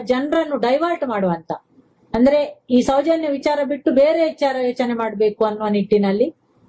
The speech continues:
ಕೆಲವೊಂದು ಕಾರ್ಯಕ್ರಮಗಳನ್ನು ಕೂಡ ಆಯೋಜಿಸ್ತಾರೆ. ಅದರಲ್ಲಿ ಮೊನ್ನೆ ನಡೆದಂತ ರಾಮೋತ್ಸವ ಕೂಡ ಒಂದು. ರಾಮೋತ್ಸವದ ಬಗ್ಗೆ ನಮ್ಮ ತಕರಾರಿಲ್ಲ, ರಾಮ ನಮ್ಮ ಅಸ್ಮಿತೆ, ನಮಗೂ ಶ್ರದ್ಧೆ ಇದೆ, ಭಕ್ತಿ ಇದೆ. ರಾಮನ ಕಾರ್ಯಕ್ರಮವನ್ನು ಮಾಡಿ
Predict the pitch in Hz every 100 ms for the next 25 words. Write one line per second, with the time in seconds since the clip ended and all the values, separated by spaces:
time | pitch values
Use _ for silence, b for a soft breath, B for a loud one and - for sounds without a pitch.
0 | - - 247 277 294 285 320 330 330 277
1 | 240 233 233 233 240 254 254 254 220 208
2 | 202 226 - 165 - _ _ 208 254 262
3 | 254 254 294 302 285 240 240 233 233 220
4 | 233 277 285 - 233 208 202 220 226 196
5 | 175 - _ _ _ _ _ - 233 285
6 | 349 349 359 311 285 277 269 262 254 254
7 | 226 - 226 208 175 156 151 - 208 254
8 | 262 247 247 233 202 - 247 - 143 -
9 | _ _ _ - 247 285 311 - 254 220
10 | 247 247 247 226 208 - 214 170 - -
11 | _ _ _ - _ _ 214 240 320 381
12 | 370 339 285 277 302 311 311 294 277 262
13 | 247 233 240 233 170 196